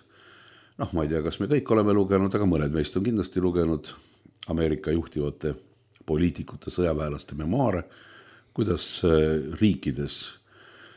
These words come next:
eh, erinevates <clears throat> niinimetatud sõltumatutes riikides dikteerida riigikorda, suruda peale oma tahtmist, saada kontrolli selle riigi üle. Kui ei a-,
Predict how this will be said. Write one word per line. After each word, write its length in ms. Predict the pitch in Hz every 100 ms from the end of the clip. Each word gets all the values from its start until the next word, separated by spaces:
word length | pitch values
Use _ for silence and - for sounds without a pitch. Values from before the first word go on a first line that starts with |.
| -
eh, 320 | 80 78 78 90 - _ - - -
erinevates 760 | - 107 104 87 76 - 90 - 131
<clears throat> 200 | 127 107
niinimetatud 560 | 104 95 82 82 76 -
sõltumatutes 800 | 95 90 76 71 76 71 76 87
riikides 560 | 98 69 78 69 65 - _ _ _ _ _ _ _ - -
dikteerida 680 | - - 92 82 76 71 76 78
riigikorda, 580 | 113 101 78 80 76 78 - - -
suruda 320 | - 95 71
peale 220 | 71 78 73
oma 140 | 76
tahtmist, 520 | - - - 76 - -
saada 240 | 127 87
kontrolli 460 | 73 76 95 92 73
selle 240 | - 71 87
riigi 300 | 113 82 82
üle. 160 | 80 - - - - - - _ _
Kui 160 | 104 95
ei 60 | 82
a-, 160 | 90